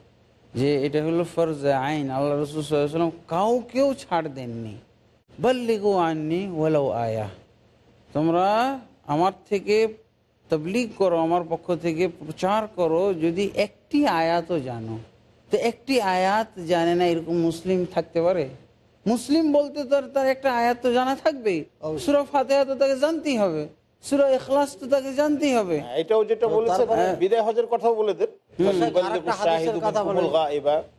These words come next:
Speaker 1: হ্যাঁ।
Speaker 2: যে শেখ, ওটা তো আছে যে "ফালইউবাল্লিগু শাহিদুল গায়বা", যে যারা উপস্থিত আছে তারা যেন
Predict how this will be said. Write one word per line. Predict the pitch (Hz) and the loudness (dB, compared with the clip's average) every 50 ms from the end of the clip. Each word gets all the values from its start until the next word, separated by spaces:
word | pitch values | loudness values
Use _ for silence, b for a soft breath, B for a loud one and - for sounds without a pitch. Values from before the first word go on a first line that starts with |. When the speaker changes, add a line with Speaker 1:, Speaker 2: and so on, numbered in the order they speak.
| - | -10
Speaker 1:
হ্যাঁ। | - 139 135 135 127 | -6 -2 0 0 2
Speaker 2:
যে | 120 170 | 0 0
শেখ, | 165 165 208 196 - - - - | 0 0 -2 -2 -4 -8 -16 -10
ওটা | - 160 170 185 196 190 185 | -6 -4 0 2 2 2 2
তো | 160 202 190 | 2 2 0
আছে | 180 175 180 - 180 185 185 | 0 0 -2 -2 -2 -4 -4
যে | 170 165 165 156 151 160 160 156 - | -2 -4 -4 -2 2 2 2 2 0
"ফালইউবাল্লিগু | 160 160 160 165 160 165 165 165 165 160 147 151 151 | -2 -4 -2 -2 0 0 0 0 0 -2 -2 -2 -4
শাহিদুল | 143 - - 170 165 156 151 147 156 151 | -4 -2 0 0 2 2 0 -2 -2 -4
গায়বা", | 143 143 151 151 147 151 147 147 147 | -2 -2 0 0 0 0 0 -2 -2
যে | 147 147 147 143 139 127 131 | -2 -2 -4 -4 -6 -8 -4
যারা | 131 156 156 156 | 0 0 0 0
উপস্থিত | 156 147 160 180 175 - - 180 | -2 -4 -4 -6 -4 -2 0 0
আছে | 170 165 151 139 160 | 2 0 0 -2 -4
তারা | 143 160 156 156 | -2 0 0 0
যেন | 147 156 151 151 147 | -2 -4 -8 -8 -10